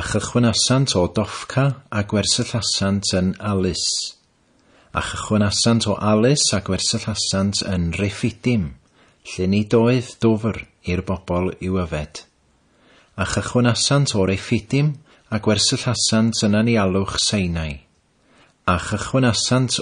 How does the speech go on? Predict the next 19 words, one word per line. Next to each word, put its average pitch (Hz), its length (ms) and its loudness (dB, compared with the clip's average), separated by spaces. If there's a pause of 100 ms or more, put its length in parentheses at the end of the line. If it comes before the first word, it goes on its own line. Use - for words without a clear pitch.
o 104 160 4
anialwch 98 560 2
Sinai 117 640 2 (340)
a 107 180 -2
gwersyll - 480 2
asant 113 640 0
yn 104 300 2
Cibroth 101 800 -2
Hatava. 85 720 -2 (800)
A 82 80 -4
chychwynasant 110 920 0
o 104 180 0
Cibroth 120 640 -2
Hatava 104 640 -2 (600)
a 101 80 -2
gwersyll 104 520 0
asant 107 560 0
yn 90 240 -2 (140)
Haseroth. - 640 -2